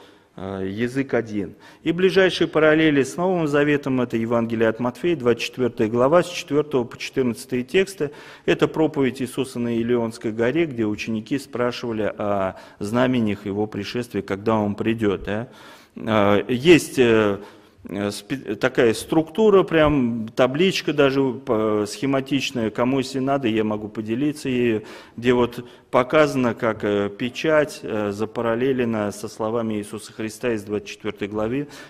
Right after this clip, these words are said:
насколько это вот так вот схематично, параллельно вот, э, э, все, э, обоснованно и логично друг с другом соединяется. Э, история Израиля во всем Ветхом Завете демонстрирует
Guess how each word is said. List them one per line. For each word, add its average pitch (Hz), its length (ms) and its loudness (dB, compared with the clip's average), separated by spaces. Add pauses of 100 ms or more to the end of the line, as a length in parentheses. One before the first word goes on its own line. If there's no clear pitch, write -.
насколько 123 460 -2
это 113 180 -2
вот 107 160 -2
так 107 180 -4
вот 104 200 -6
схематично, 110 640 -8
параллельно 101 600 -4
вот, 92 200 -10
э, 95 220 -6 (360)
э, 92 300 -8
все, 110 480 -4 (380)
э, - 60 -12
обоснованно 98 1120 -2
и 98 60 -4
логично 98 840 -6
друг 104 280 -8
с 101 60 -8
другом 104 320 -6
соединяется. 98 920 -8 (880)
Э, 123 260 4
история 202 480 8
Израиля 170 580 6
во 139 160 4
всем 143 240 -2
Ветхом 143 320 0
Завете 143 480 4
демонстрирует 139 840 4